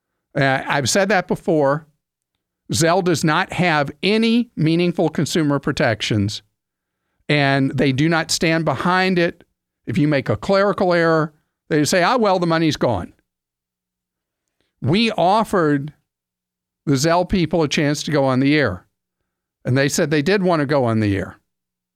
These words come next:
And then when we said, "Okay, you can go on the air," and then they vanished, just went away, because they knew they didn't have a story to tell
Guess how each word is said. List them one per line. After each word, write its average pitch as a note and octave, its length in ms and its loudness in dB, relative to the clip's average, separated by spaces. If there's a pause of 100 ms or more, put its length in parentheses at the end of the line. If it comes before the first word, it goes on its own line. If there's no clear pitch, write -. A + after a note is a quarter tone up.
(680)
And C#3+ 220 0
then F3 340 0
when D#3 160 0
we D#3 100 2
said, E3 220 0
"Okay, G3 260 0
you F3+ 140 0
can F#3 100 2
go E3+ 140 0
on E3+ 140 0
the F#3 120 0
air," D#3+ 200 -2 (1800)
and C#3 140 -2
then D#3 160 0
they D3+ 120 0
vanished, A#2+ 800 -4 (600)
just D3 400 -2 (680)
went C#3+ 220 0
away, B2 460 0 (140)
because D3 320 0
they D#3+ 180 2
knew E3+ 340 2
they D3 160 0
didn't E3+ 300 0
have D3+ 420 0 (640)
a D3 80 -2
story E3 400 0
to C3+ 120 0
tell D3+ 580 0